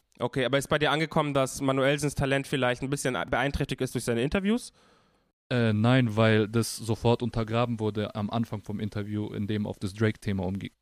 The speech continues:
Speaker 2: umgeschweift wurde.
Speaker 1: Genau. Ähm, das nennt sich Punchline. Manuelsen, deutsche Drake, das ist eine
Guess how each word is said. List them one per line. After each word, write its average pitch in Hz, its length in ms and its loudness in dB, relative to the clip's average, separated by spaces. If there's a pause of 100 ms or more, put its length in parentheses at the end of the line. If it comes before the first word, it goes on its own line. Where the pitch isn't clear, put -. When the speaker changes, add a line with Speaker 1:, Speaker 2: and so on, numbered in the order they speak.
Speaker 2:
umgeschweift 101 580 -6
wurde. 98 280 -4 (1200)
Speaker 1:
Genau. 117 380 0 (200)
Ähm, 120 440 0 (960)
das 127 140 -2
nennt 139 120 0
sich - 140 0
Punchline. 170 640 2 (220)
Manuelsen, 135 500 0
deutsche 127 280 -2
Drake, 131 500 -2
das 117 120 -8
ist 123 100 -10
eine 131 280 -4